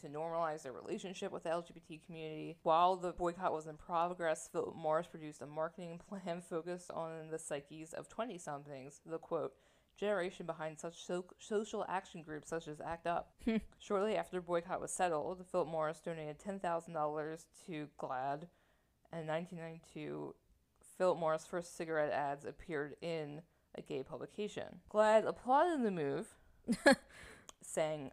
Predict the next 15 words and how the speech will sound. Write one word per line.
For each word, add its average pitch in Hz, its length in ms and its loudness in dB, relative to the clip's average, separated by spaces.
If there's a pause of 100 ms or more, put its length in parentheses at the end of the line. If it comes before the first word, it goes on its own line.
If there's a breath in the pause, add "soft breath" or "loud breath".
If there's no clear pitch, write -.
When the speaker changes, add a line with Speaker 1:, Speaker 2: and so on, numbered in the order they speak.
Speaker 1:
"By 156 160 4
recognizing 208 640 0
the 175 120 -2
power 156 360 4
and 170 160 0
the 196 60 -2
clout 160 420 4
and 160 160 -2
the 147 40 -6
importance 160 420 -4
of 180 120 -4
gay 156 200 -2
and 151 100 -2
lesbian 143 400 -8
community." 139 460 -8